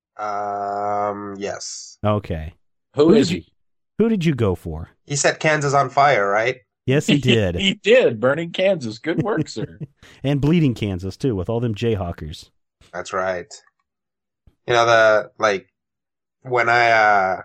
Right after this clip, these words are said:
Speaker 1: first moved to Kansas, they were like, "So, you're gonna be, like, a Jayhawk or, like, a Wildcat?" And I'm like, "Um, what's a Jayhawk?" And they're like, "Well, it's like,
Speaker 2: <laughs>
Speaker 1: it's a fictional animal, you know, it represents," like, "Wait, wait, wait. I would definitely go with a fictional animal 'cause nobody knows what it can do.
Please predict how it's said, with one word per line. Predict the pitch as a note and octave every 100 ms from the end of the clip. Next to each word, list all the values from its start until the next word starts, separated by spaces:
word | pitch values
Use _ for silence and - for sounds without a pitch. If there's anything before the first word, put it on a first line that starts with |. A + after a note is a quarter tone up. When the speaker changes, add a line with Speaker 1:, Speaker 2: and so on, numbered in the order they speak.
| _
Speaker 1:
first | - A2+
moved | A2+ G#2+
to | -
Kansas, | A2+ G#2 G#2 G2+
they |
were | G#2+
like, | G#2 F#2+
"So, | - F3+
you're | C#3+ B2
gonna | C3 B2
be, | B2+
like, | A#2+ A#2 G#2
a | G#2 G2 F2+
Jayhawk | A#2 A2+ B2+ B2+ B2+
or, | A#2 G#2
like, | G2+ F#2+
a | F#2 F#2 F2+ F2+ - _ _ _
Wildcat?" | - A2+ A2 A#2 A2 A2 A#2 - _ _ _ -
And | A2
I'm | G#2+
like, | G2+ G2 F#2+ _
"Um, | G2+ G#2 G#2 G2+ G2 _ _ _ _ _ _
what's | B2 C3+
a | F#3
Jayhawk?" | G#2+ A#2 A#2 G2+ F2 F2
And | G2
they're | B2+
like, | D3 D3+
"Well, | A3+ G#3+ G3
it's | F#3 E3+
like, | F3 E3+ -
Speaker 2:
<laughs> | - - -
Speaker 1:
it's | - -
a | -
fictional | E3 D3+ D3+ B2+ A#2
animal, | A2+ A2+ A2 A2
you | A2+
know, | A2+
it | A2
represents," | A2+ G#2+ A#2 A2+
like, | A2
"Wait, | A#2+ G2+
wait, | G2
wait. | G2 F2+ -
I |
would | D3 G#2
definitely | A#2 A#2 A2 G2+
go | A2
with | G#2
a | G2
fictional | A2+ - G#2 A2
animal | A#2+ G#2 G2+
'cause | C3
nobody | E3 F3+
knows | A2 G#2
what | G2+
it | G2
can | F#2+
do. | F2+ F#2+ A2+